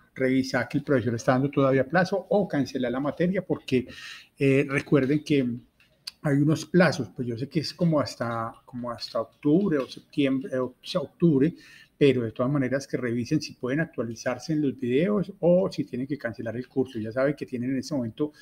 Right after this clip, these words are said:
seis videos pendientes porque serían los retos de las primeras cinco semanas más la presentación. En el curso de Gerencia Estratégica Grupo uno,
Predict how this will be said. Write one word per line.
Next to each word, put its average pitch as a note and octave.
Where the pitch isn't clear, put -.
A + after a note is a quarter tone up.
seis E3+
videos E3
pendientes D3+
porque C3
serían A#2
los C#3+
retos E3
de D#3
las C3
primeras B2+
cinco E3
semanas D3+
más C#3
la D3
presentación. A#2+
En C#3+
el C#3+
curso G3
de C#3
Gerencia C3+
Estratégica D3+
Grupo C3+
uno, G#3